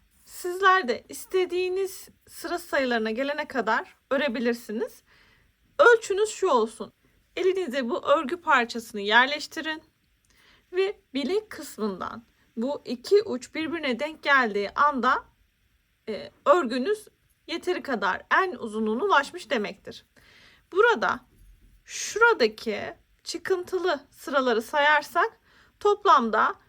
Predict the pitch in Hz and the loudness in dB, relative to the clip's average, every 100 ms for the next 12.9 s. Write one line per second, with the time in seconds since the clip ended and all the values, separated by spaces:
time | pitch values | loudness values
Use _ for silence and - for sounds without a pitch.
0 | _ _ 403 415 370 330 269 262 220 220 | _ _ -2 -2 -4 -6 -4 2 2 2
1 | 392 427 - 349 - 359 - 339 - - | 0 0 -2 -2 -2 -4 -4 -4 -6 -4
2 | - 233 196 214 277 262 269 370 240 185 | 0 0 -2 -4 -4 -2 -4 -4 -2 -2
3 | - 226 - 254 196 196 202 185 180 190 | -4 -12 -6 -4 -4 -6 -8 -8 -8 -8
4 | 175 165 - _ _ _ - 254 262 254 | -10 -10 -18 _ _ _ -8 -4 -4 -6
5 | - 214 - 233 214 190 220 - - 214 | -12 -14 -6 -6 -4 -6 -10 -12 -6 -2
6 | 214 226 - - 208 214 - - 220 220 | -2 -4 -8 -6 -4 -4 -8 -6 -4 -4
7 | 220 233 190 - _ _ - 254 269 277 | -4 -4 -4 -6 _ _ -4 -4 2 4
8 | 254 214 208 196 240 311 415 349 233 226 | 4 2 0 -2 -6 -4 -4 -4 0 0
9 | 220 254 523 - _ _ 208 214 - 285 | 0 2 0 0 _ _ -12 -10 -2 0
10 | 311 - 233 226 427 453 - _ _ _ | 0 0 -4 2 0 0 -12 _ _ _
11 | - 269 214 214 453 - - 359 214 226 | 0 4 4 0 -10 -12 -6 -4 -4 -8
12 | 247 285 247 294 - 226 190 - | 0 2 2 0 -2 -2 -2 -6